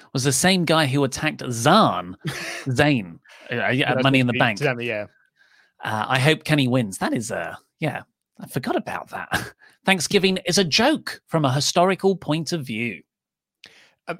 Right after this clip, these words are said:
Speaker 2: do you know what? We actually had a Patreon mailbag question on, uh, Friday's show that said that they didn't know that we here in the U K did not celebrate Thanksgiving.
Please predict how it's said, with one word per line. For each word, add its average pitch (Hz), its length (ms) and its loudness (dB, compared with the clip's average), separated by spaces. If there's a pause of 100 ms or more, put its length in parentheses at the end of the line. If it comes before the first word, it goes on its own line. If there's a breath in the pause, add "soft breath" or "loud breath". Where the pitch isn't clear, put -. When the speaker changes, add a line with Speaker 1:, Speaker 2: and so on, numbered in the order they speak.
Speaker 2:
do 196 120 -4
you 403 40 0
know 370 80 4
what? - 120 -2
We 196 100 6
actually 190 300 0
had 156 320 0
a 127 140 -2
Patreon 214 400 -4
mailbag 151 380 -2
question 120 540 -10
on, 113 400 -8
uh, 113 400 -10
Friday's 156 380 2
show 107 320 -10 (200)
that 120 200 -6
said 127 320 -4
that 131 100 -6
they 226 160 0
didn't 262 240 -2
know 247 220 0
that 156 100 -2
we 135 160 -4
here 139 140 0
in 135 80 -2
the 131 60 -6
U 127 120 -6
K 127 180 -10
did 139 240 -6
not 135 140 -10
celebrate 131 380 -10
Thanksgiving. 104 560 -12